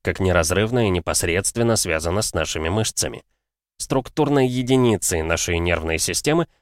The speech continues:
является нервная клетка, нейрон. Нейрон обладает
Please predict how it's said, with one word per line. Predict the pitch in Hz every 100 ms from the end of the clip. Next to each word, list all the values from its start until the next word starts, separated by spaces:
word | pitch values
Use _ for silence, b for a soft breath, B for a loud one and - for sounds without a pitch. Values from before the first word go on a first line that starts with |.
| _
является | - 101 123 165 170 -
нервная | 127 117 127 127 135
клетка, | - 92 82 - 87 _ _ -
нейрон. | 110 110 107 85 64 57 _ _ _ _ _ _ -
Нейрон | 110 107 113
обладает | 110 104 101 104 101